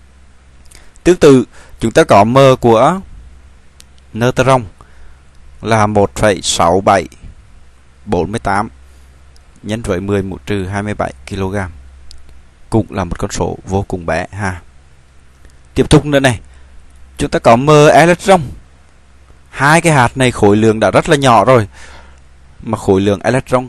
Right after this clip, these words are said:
càng nhỏ hơn nữa. Chín phẩy một nhân với mười mũ trừ ba mươi mốt. Đây, con số mũ này các bạn này. Trên này mà có dấu âm, cái giá trị của nó càng lớn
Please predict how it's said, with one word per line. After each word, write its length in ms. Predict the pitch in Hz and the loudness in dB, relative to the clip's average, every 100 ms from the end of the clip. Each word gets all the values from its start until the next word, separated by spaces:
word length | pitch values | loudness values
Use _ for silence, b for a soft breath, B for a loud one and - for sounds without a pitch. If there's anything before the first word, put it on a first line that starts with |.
| - | -6
càng 280 | 123 117 107 | -2 -2 0
nhỏ 180 | 107 80 | -2 0
hơn 200 | 110 123 | 0 0
nữa. 160 | 104 - b b b b b - - - - - | -2 -4 b b b b b -20 -20 -20 -20 -10
Chín 300 | 104 92 107 | -8 -8 -8
phẩy 220 | - 104 | -4 -2
một 260 | 104 98 - | 0 -2 -2
nhân 240 | 101 104 113 | -8 -10 -8
với 220 | 104 87 | -8 -6
mười 280 | 95 101 92 | -4 -4 -4
mũ 200 | 92 82 - | -6 -12 -4
trừ 360 | 127 117 101 90 | 0 2 0 -4
ba 200 | 87 95 | -4 -4
mươi 100 | 104 | -4
mốt. 200 | 110 117 - - - - - - - - - - - | -4 -4 -6 -20 -20 -20 -20 -20 -20 -20 -20 -16 0
Đây, 240 | 113 110 - | 0 0 -4
con 140 | 135 | -4
số 180 | - 101 | 0 2
mũ 260 | 110 104 | 2 2
này 120 | 107 117 | 0 -4
các 100 | 95 | -2
bạn 140 | 95 | -2
này. 100 | 87 - - - - - - - - - - | -4 -12 -20 -20 -20 -20 -20 -20 -20 -20 -4
Trên 240 | 135 151 151 | 2 2 2
này 140 | 131 | 0
mà 120 | 117 | 0
có 200 | 104 80 | 0 0
dấu 200 | 92 90 | 2 0
âm, 260 | - 135 104 - _ - b b b b b - - | 2 2 0 -16 _ -20 b b b b b -14 -4
cái 140 | 110 | -2
giá 240 | 101 87 | 0 0
trị 240 | 95 117 98 | 0 -2 -2
của 120 | 104 | -2
nó 180 | 95 92 | -2 -2
càng 280 | 123 117 104 | -2 -2 0
lớn 220 | 113 | -2